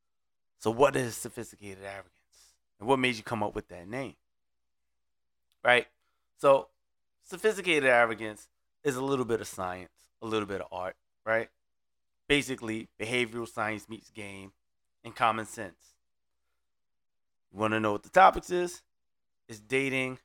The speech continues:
relationships, real man talk. So if that ain't what you're here for, you might be in the wrong place. And that's all good. But that's what we kicking it on with Sophisticated Arrogance, right?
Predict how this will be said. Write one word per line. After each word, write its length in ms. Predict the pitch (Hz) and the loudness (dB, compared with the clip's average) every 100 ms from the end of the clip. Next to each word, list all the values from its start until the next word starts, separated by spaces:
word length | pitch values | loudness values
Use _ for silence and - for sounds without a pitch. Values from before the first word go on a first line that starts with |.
| _ _ _ _ _ - | _ _ _ _ _ -8
relationships, 920 | 110 120 113 113 - 113 - - - _ _ | -2 0 -2 -8 -4 -4 -4 -20 -20 _ _
real 380 | 95 107 113 104 | -6 0 0 0
man 300 | 101 95 92 | -4 -8 -12
talk. 220 | - - _ _ _ _ _ _ _ _ _ _ _ | -16 -18 _ _ _ _ _ _ _ _ _ _ _
So 120 | 110 104 | -10 -10
if 80 | - | 0
that 160 | 156 | 4
ain't 180 | 185 185 | 4 4
what 200 | 175 147 | 0 2
you're 80 | 165 | 4
here 180 | 165 160 | 6 6
for, 380 | - 160 156 - _ | 6 6 6 4 _
you 100 | 104 | -2
might 300 | 120 127 117 | 4 2 2
be 120 | 117 | -2
in 100 | 117 | 0
the 60 | 110 | 0
wrong 300 | 104 104 98 | -2 -2 -4
place. 400 | 98 92 - - _ _ _ _ | -8 -14 -14 -20 _ _ _ _
And 100 | 104 | 0
that's 260 | 139 160 156 | 4 4 4
all 200 | 160 156 | 2 2
good. 400 | 147 156 123 92 _ _ _ _ _ _ _ | 2 4 4 2 _ _ _ _ _ _ _
But 120 | 92 | -2
that's 240 | 123 127 | 4 4
what 160 | 131 117 | 4 0
we 120 | 127 | 0
kicking 360 | 120 120 107 110 | -4 -6 -6 -6
it 160 | 104 | -4
on 320 | 98 90 90 101 _ _ _ _ _ _ _ _ _ _ _ _ - | -4 -6 -8 -14 _ _ _ _ _ _ _ _ _ _ _ _ -14
with 120 | 95 | -12
Sophisticated 540 | 98 101 92 95 90 | -10 -10 -12 -14 -10
Arrogance, 300 | 104 117 95 _ _ _ _ _ _ _ _ _ _ 101 | -2 -2 -4 _ _ _ _ _ _ _ _ _ _ -6
right? 220 | 107 | -6